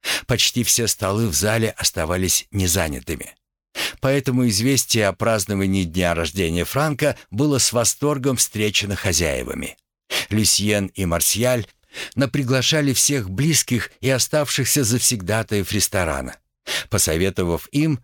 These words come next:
привести и друзей. Словом, ожидалось многолюдное торжество. Марко организовал буфет на пятьдесят персон и нанял на вечер двух официантов-барменов.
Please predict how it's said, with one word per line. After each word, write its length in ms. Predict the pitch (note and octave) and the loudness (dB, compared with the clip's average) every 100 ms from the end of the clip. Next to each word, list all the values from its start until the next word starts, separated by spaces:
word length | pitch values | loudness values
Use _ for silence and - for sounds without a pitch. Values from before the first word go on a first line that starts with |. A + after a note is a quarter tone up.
| _ - | _ -2
привести 500 | C#3+ B2 A#2+ - D#3 | 0 2 0 0 -2
и 160 | - | 0
друзей. 580 | C#3+ B2+ G#2 D2 B1+ - _ _ - - - | 0 0 0 0 -4 -10 _ _ -12 -10 -4
Словом, 520 | - F3 E3 D3 C#3 | 0 2 2 0 -2
ожидалось 640 | A#2 G2+ G#2+ C3+ C3 A2+ | -2 0 0 2 2 0
многолюдное 720 | G#2 A2+ F2+ F2+ B2+ A2 G#2+ F#2 | 0 0 2 0 0 -2 0 0
торжество. 640 | F#2+ D#2 D#2 - D2+ - - _ _ - - - | 0 0 -2 -2 -6 -8 -12 _ _ -12 -10 -2
Марко 420 | E2+ F2+ - E2 | -2 0 0 0
организовал 680 | D2+ E2 D#2+ E2 E2 F#2 D#2 | 0 -2 0 0 0 0 -2
буфет 440 | E2+ - A#2+ - | -4 -2 -2 -2
на 100 | F#2 | -4
пятьдесят 580 | - F2 F2 - F2 - | -2 -2 0 0 0 -2
персон 500 | G#2 - G#2+ F2 D#2+ - | 0 2 2 0 -2 -8
и 140 | - A2+ | -2 0
нанял 340 | C#3 C3+ A2 | 2 2 2
на 140 | G#2 | 2
вечер 340 | A2+ D#3 - G2 | 2 0 0 -2
двух 400 | F2+ C#3+ C#3+ - | -2 0 -2 -4
официантов-барменов. 1500 | G2 - G#2+ A2+ G#2+ G#2+ G#2+ G2 E2+ D#2+ A#1+ C2+ B1+ - | -4 -2 -2 0 0 -2 -4 -4 -2 -2 -2 -6 -8 -10